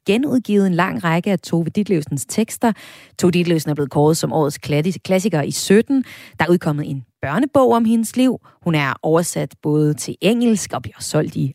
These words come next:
Aserbajdsjan. Og i denne uge har Gyldendal genudgivet to af hendes digtsamlinger. Vi tager derfor i dagens udsendelse en status på Tove-feberen og undersøger,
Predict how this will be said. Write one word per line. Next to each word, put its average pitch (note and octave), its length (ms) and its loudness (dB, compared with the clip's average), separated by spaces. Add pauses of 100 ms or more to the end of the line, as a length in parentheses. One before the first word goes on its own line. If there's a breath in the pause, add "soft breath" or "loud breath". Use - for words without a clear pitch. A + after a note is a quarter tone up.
Aserbajdsjan. D#3 800 -2 (260 soft breath)
Og A3+ 240 2 (420)
i A3+ 120 -8 (160)
denne B3 380 -2 (140)
uge G#3 300 2
har F3+ 160 -2
Gyldendal G#3 640 2 (140)
genudgivet F3+ 600 2
to C4+ 280 -4
af G3+ 60 -2
hendes E3 240 -4
digtsamlinger. C3+ 680 -4 (460 loud breath)
Vi G#3 60 -2
tager B3+ 140 4
derfor A3+ 320 -2
i A3 100 -4
dagens G#3+ 300 -4
udsendelse G#3 540 -2
en G3 100 -2
status A3+ 460 -2
på C#3 200 0 (160)
Tove-feberen A#3 800 0
og F3 160 -6
undersøger, F#3 520 0